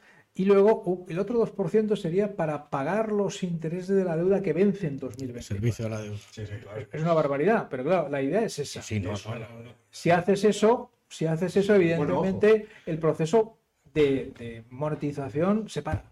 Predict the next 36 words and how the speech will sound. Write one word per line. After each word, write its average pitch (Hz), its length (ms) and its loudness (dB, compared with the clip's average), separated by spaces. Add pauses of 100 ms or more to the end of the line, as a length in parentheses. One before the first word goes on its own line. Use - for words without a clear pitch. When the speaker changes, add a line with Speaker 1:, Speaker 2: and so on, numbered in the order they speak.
(100)
Speaker 2:
Se - 160 -12
Speaker 3:
Ojo, 139 120 -4
Speaker 2:
para. 104 180 -2
Speaker 3:
la, 117 240 -6
la 113 160 -12
gente 151 320 -2
ahora 151 200 0
estará 120 260 -8
echando 135 260 -10
las 131 100 -6
muelas 131 320 -6
en, 110 580 -8
en 113 220 -12
Argentina 117 560 -10
por 98 140 -14
el, 95 80 -14 (180)
la 90 100 -18
subida 104 320 -12
del 110 120 -10
precio 107 320 -8
de 107 80 -4
todo, 143 280 -4
porque - 240 -16
cuanto - 280 -16
se - 100 -12
Speaker 1:
Claro. 127 200 0
Speaker 3:
devalúa 120 280 -6
ya 117 100 -8
la 107 120 -12
gasolina 113 580 -12 (180)
<laughs> - 160 -18
se, 131 440 -6
se - 100 -10
ha 135 60 -4
debido 135 240 -4
poner, 131 340 -6